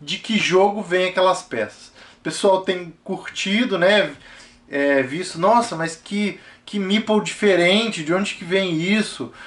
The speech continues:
né? Que carta, é, é, engraçada, nossa, isso aí é muito familiar, mas eu não lembro de que jogo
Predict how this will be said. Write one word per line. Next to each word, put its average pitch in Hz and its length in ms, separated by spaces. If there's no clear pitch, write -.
né? 160 380
Que 175 140
carta, 180 880
é, 131 760
é, 147 40
engraçada, 156 920
nossa, 190 400
isso 165 160
aí 185 200
é 214 60
muito 202 260
familiar, 202 800
mas 202 220
eu 196 100
não 196 120
lembro 190 320
de 165 120
que 165 140
jogo 170 240